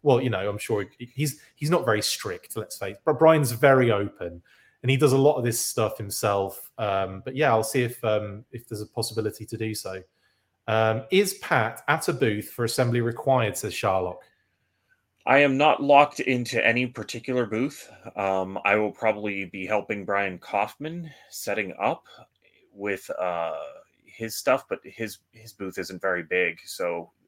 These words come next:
Speaker 2: it, it Assembly Required is, is what he's used to doing. Um, so I may be, uh, you may be able to find me at the Joe Declassified booth as well, or
Speaker 1: You'll be
Speaker 2: just
Speaker 1: able to find
Speaker 2: wandering
Speaker 1: Pat.
Speaker 2: around.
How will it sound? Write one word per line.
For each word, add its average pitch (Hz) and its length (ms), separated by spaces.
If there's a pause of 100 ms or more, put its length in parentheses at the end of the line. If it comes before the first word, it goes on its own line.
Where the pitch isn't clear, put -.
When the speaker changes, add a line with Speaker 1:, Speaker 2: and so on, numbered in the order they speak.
(160)
Speaker 2:
it, 92 220
it 90 100
Assembly 90 440
Required 87 440
is, 87 260
is 90 160
what 95 140
he's 90 240
used 90 300
to - 80
doing. 85 340 (840)
Um, 85 480 (300)
so 98 540 (420)
I 95 220
may 101 320
be, 107 240
uh, 87 420
you 107 180
may 143 140
be 139 100
able 135 120
to 113 60
find 117 260
me 107 60
at 101 60
the 107 60
Joe 101 180
Declassified 95 840
booth - 480 (720)
as 87 160
well, 85 460 (100)
or 117 160
Speaker 1:
You'll 120 80
be - 20
Speaker 2:
just 220 160
Speaker 1:
able - 40
to 107 60
find 123 180
Speaker 2:
wandering 92 200
Speaker 1:
Pat. 95 80
Speaker 2:
around. 80 320